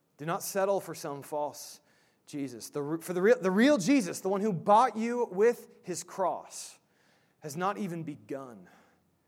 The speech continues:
to pour his riches out onto you. Let us pray. Father, we pray the prayer of the ancient church as we reflect on this promise you have made to us.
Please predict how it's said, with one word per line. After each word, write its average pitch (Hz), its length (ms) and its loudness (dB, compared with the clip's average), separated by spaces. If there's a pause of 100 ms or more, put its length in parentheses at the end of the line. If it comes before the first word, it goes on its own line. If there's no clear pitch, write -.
(420)
to 156 80 -8
pour 147 180 -8
his 120 140 -14
riches 110 280 -18
out 104 140 -14
onto 92 280 -20
you. - 100 -20 (1900)
Let 113 100 -16
us 101 80 -18
pray. 90 200 -20 (3750)
Father, 147 200 -8
we 143 80 -4
pray 147 340 -2
the 147 80 -6
prayer 139 360 -6
of 120 100 -14
the 113 120 -16
ancient 123 520 -16
church - 500 -14
as 101 120 -20
we 110 240 -12 (240)
reflect 143 560 -6 (500)
on 117 100 -18
this 120 120 -14
promise 143 440 -10
you 135 100 -8
have 117 100 -12
made 117 180 -16
to 104 160 -18
us. - 400 -20